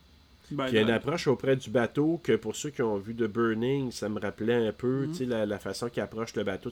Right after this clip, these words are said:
Speaker 2: Finalement, y a-tu quelqu'un dans le bateau ?
Speaker 1: Mhm.
Speaker 2: Finalement, non. Mais moi, vous avez pas posé la question que le canot, comment c'est qu'il a pas dégonflé ?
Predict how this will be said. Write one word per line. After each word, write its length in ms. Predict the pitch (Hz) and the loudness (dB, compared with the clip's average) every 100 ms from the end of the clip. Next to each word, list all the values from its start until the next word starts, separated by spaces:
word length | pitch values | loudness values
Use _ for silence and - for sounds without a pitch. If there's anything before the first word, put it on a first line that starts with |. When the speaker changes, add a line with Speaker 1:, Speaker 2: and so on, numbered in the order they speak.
| - | -8
Speaker 2:
Finalement, 180 | 107 113 | -6 -4
y 40 | |
a-tu 140 | 104 - | -6 -6
quelqu'un 340 | 107 - 123 | -6 -4 -4
dans 80 | 131 | -4
le 40 | 127 | -6
bateau ? 440 | 127 127 - 156 180 - - | -6 -8 -6 -8 -6 -8 -8
Speaker 1:
Mhm. 320 | 147 151 147 | -6 -6 -4
Speaker 2:
Finalement, 440 | 170 92 95 117 110 | -4 -4 -2 0 0
non. 240 | 110 175 - - - - - | 0 -2 -8 -18 -18 -18 0
Mais 120 | 107 | 4
moi, 220 | 135 277 220 | 6 4 2
vous 120 | 147 | 0
avez 120 | 170 | 0
pas 160 | 262 277 | 0 -4
posé 220 | 240 226 | -2 0
la 40 | 226 | 0
question 380 | 208 - 330 - | -2 -2 -6 -4
que 80 | |
le 100 | 233 208 - | -4 -4 0
canot, 360 | 214 196 262 226 | 4 4 2 0
comment 200 | 170 165 | 0 -2
c'est 120 | 202 | -2
qu'il 100 | 180 | -2
a 40 | |
pas 120 | 190 | -2
dégonflé ? 560 | 180 180 180 175 - | 0 0 0 -2 -6